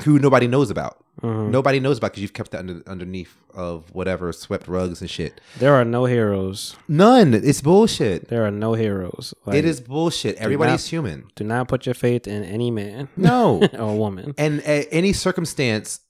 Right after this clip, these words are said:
Speaker 1: depending on the circumstances, you could be those people.
Speaker 2: Mm-hmm.
Speaker 1: Depending on the right circumstances, any of us could have been R. Kelly. Any of us could have been Mary Kay Letourneau. Any of us could have been,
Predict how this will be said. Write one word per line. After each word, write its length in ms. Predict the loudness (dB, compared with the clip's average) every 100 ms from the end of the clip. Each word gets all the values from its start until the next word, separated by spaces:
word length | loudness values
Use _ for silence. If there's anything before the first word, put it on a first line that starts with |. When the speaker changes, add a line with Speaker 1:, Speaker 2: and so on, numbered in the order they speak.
| -16
Speaker 1:
depending 300 | -6 -2 0
on 80 | 0
the 60 | -2
circumstances, 640 | -4 -6 -4 -4 -4 -6
you 100 | -6
could 260 | -6 -6
be 240 | -4 -4 -4
those 320 | -4 -4 -4
people. 400 | -8 -16 -16 -20 _ _ -8
Speaker 2:
Mm-hmm. 180 | -6 -4
Speaker 1:
Depending 240 | -2 -2
on 140 | -4
the 100 | -4
right 280 | -2 -2 -2
circumstances, 800 | -8 -12 -12 -14 -12 -14 -14 -16 -14
any 200 | -8 -6 -6
of 80 |
us 120 | -10 -12
could 100 | -14
have 80 |
been 120 | -12 -12
R. 140 | -12
Kelly. 320 | -12 -12 -14 -18 -20 -8
Any 160 | -4 -2
of 80 |
us 80 | -4
could 100 | -4
have 80 | -4
been 120 | -2
Mary 160 | -2 -4
Kay 160 | -4 -6
Letourneau. 460 | -4 -4 -4 -6 -12 -16
Any 180 | -8 -6
of 100 | -4
us 120 | -6
could 120 | -8 -10
have 140 | -8
been, 360 | -6 -6 -8